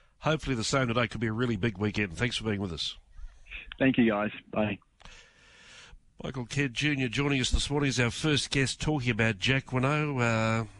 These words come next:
Speaker 1: as we said, uh, superlatives, uh, fail me. That was, uh, an extraordinary performance. And you'd think,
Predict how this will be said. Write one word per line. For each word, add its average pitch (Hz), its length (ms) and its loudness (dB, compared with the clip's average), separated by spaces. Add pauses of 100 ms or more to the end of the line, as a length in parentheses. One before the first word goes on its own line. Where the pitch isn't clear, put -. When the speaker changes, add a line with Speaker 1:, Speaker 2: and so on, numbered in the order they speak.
(220)
Speaker 1:
as 110 300 -6
we 110 100 -4
said, 104 440 -2
uh, 98 400 2 (240)
superlatives, 107 920 -2
uh, 107 140 2 (580)
fail 156 360 0
me. 143 160 2
That 143 180 0
was, 131 260 -4
uh, 120 340 2 (380)
an 113 120 -8
extraordinary 147 560 -2
performance. 117 640 -2 (160)
And 147 180 0
you'd 151 160 2 (260)
think, 202 360 -2